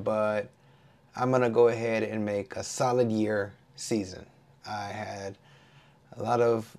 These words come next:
a lot of fun doing season five and doing it. I had promised to do it from March twenty twenty-two to March twenty twenty-three.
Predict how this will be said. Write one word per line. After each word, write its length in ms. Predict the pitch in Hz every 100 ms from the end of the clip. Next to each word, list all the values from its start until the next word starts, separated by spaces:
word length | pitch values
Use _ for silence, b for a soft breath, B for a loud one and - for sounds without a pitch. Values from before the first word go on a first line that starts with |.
| -
a 40 |
lot 140 | 123 143
of 100 | 135
fun 560 | - 135 131 123 113 - _ _ _ - 110
doing 400 | 127 127 123 113
season 320 | - 113 107
five 640 | - 123 120 123 120 113 120
and 220 | 117 101
doing 260 | 107 107 107
it. 160 | 104 - _ _ -
I 60 |
had 240 | 123 113 107 _ _
promised 380 | 156 143 139 131
to 80 | 117
do 160 | 117
it 80 | 113
from 440 | - 110 104 104 - - _ _ _ _ 110
March 520 | 120 117 - - - -
twenty 240 | - 123 107
twenty-two 520 | - 107 104 123 120
to 60 | 107
March 280 | 101 98
twenty 200 | - 98
twenty-three. 720 | 92 - 98 123 127 123 117